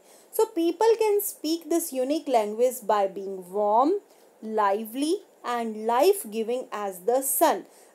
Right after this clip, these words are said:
जब हम दूसरों के बारे में सोचें, लाइवली हो,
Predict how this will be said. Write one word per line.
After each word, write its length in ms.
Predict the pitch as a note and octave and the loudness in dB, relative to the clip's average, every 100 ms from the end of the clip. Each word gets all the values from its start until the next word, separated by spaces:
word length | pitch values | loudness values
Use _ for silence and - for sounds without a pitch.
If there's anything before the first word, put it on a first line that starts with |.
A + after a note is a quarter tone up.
| - | 2
जब 180 | C#4+ D#4+ | 4 4
हम 180 | D#4+ | 0
दूसरों 360 | C4+ C#4 C#4+ E4+ | -2 -4 -2 -2
के 120 | E4+ | 0
बारे 280 | D4 D4+ D#4 | 2 4 4
में 140 | D#4 | 0
सोचें, 500 | E4 D4+ D4 D4 E4+ G4+ - - - - | 0 -2 -2 -2 -4 -4 -10 -20 -20 -10
लाइवली 720 | A#3 A3 A3+ B3 C#4+ D#4 F4 G4 | -2 2 4 4 2 4 6 6
हो, 360 | F4+ F#4+ A4+ | 6 4 2